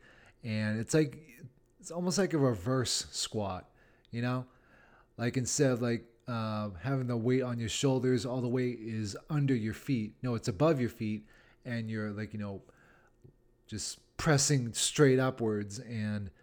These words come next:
that machine wrecked me. So, yeah, as soon as I hit, like, the last rep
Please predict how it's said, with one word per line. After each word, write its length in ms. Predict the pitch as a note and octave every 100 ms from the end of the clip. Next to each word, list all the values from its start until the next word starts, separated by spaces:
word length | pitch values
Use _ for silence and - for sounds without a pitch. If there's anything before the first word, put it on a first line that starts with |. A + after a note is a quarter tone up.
| _ - _ _ _ -
that 480 | G#2+ C3+ D3 C#3 - -
machine 600 | C3+ - C3 B2 A#2+ A2+ - -
wrecked 460 | G2 A#2+ G#2 -
me. 240 | G2+ D#2+ - _ - _ _ _ _ _ _ _ - -
So, 460 | - C#3 A#2+ A2+ - - - - -
yeah, 140 | B2+
as 120 | A#2
soon 160 | - D3
as 100 | C#3
I 120 | C3
hit, 280 | B2 C3+ C3+
like, 160 | A#2
the 100 | A#2
last 500 | A2+ B2 B2+ A#2 -
rep 420 | F#2+ G#2+ B2 B2